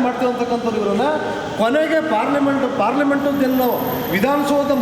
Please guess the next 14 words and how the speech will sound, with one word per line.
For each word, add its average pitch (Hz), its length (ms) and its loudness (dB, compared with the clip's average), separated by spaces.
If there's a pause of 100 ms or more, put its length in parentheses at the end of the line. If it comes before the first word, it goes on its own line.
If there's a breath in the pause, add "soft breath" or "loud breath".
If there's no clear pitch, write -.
ಮೂರನೇ 302 320 2
ಮಹಡಿ 269 200 2
ಒಳಗಡೆ 269 260 0
ಕುತ್ಕೊಂಡಾಗ 254 400 0
ಏನು 247 80 0
ಹೇಳ್ತಾರೆ 233 220 0
ಅಂತ 226 100 0 (100)
ಅಂದರೆ, 262 180 2 (420)
ಇದ್ರ 233 180 2
ಅಂಕಿಅಂಶಗಳು 311 680 2
ಸರಿ 262 220 2
ಇಲ್ಲ, 247 120 4 (840)
ದತ್ತಾಂಶ 311 440 2 (200)
ಸರಿ 247 160 2